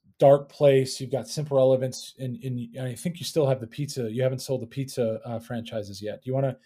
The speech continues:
kinda, you know, how did, how did that c-, close? Like, how did that kinda come to an end?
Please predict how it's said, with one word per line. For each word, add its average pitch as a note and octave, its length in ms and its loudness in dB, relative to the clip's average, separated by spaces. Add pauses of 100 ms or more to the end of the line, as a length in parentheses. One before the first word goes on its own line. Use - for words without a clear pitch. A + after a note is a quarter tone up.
(360)
kinda, C#3 200 2 (400)
you D3+ 100 0
know, C3+ 80 4
how D#3 200 4
did, G3 140 6
how F3+ 160 4
did G#3 140 6
that E3+ 300 4
c-, - 60 -20 (360)
close? C#3 520 4
Like, B2+ 140 -8
how D#3 140 4
did E3 120 4
that D3 220 4
kinda C#3 180 -4
come C#3 240 -4
to B2 140 -2
an A#2 80 -2
end? G2 320 -10